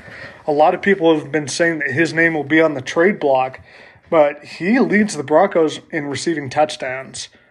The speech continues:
And I believe that he is going to be another instrumental part in this Broncos-Chiefs matchup. Now, on the defensive side of the ball, I want to highlight P J Locke.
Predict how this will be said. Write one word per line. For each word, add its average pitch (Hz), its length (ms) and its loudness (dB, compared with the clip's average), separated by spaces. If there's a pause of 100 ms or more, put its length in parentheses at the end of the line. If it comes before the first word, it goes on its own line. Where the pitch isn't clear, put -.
(480)
And 160 320 2
I 160 460 2 (200)
believe 160 680 -4
that 143 640 -4 (320)
he 180 460 0
is 151 400 2 (340)
going 156 220 2
to 143 80 -6
be 147 100 2
another 147 340 2
instrumental 151 580 0
part 160 460 -2
in 135 300 -8
this 135 300 -10
Broncos-Chiefs 139 800 -4
matchup. 143 560 -2 (1300)
Now, 156 180 4
on 156 200 2
the 143 60 -6
defensive 208 520 0
side 160 180 2
of 147 60 0
the 143 80 -2
ball, 143 400 4
I 156 80 4
want 170 200 0
to - 40 -8
highlight 147 400 0
P 165 120 -2
J 135 200 0
Locke. 123 400 -4